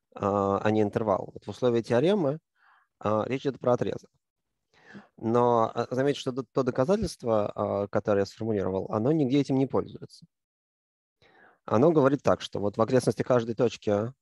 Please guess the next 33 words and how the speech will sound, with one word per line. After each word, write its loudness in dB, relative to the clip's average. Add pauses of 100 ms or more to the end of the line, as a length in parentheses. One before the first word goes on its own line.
(220)
ограниченность 0
есть, -2 (560)
ну, 0
значит, 2
наверное, 4
она 4
и 2
всюду -10
есть. -16 (1040)
Рассуждение 2
выглядит 2
примерно 2
так. -12 (1300)
Ну, 4
как 4
мы 4
могли 4
бы 2
это 0
сделать? -6
Ну, 0
мы 2
могли 2
бы 2
так 0
вот -10
ш-, -16
сказать, -6
что -6
вот 0
у 4
меня 4
есть 0